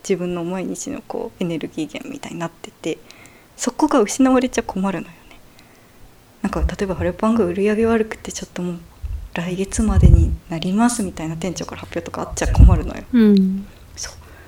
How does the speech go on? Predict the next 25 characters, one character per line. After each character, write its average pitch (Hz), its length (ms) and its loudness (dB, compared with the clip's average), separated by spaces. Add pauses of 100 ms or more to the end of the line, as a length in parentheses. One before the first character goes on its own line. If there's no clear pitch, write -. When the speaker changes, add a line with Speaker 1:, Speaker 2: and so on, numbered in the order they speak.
(580)
Speaker 1:
と 302 120 2
な 330 140 4
る 240 200 2
と、 240 300 2
じ 233 120 -2
ゃ - 20 0
あ - 20 -8
自 208 120 4
分 254 200 8
何 254 220 8
で 196 80 -2
き - 140 0
る 185 80 0
か 170 100 -2
な 160 120 6
っ - 100 4
て - 80 0
考 185 140 -4 (160)
え 185 100 -2
て、 - 260 -10 (880)
何 196 240 -4
と 170 100 -6
し - 120 -8
て - 120 -10
も 165 220 -10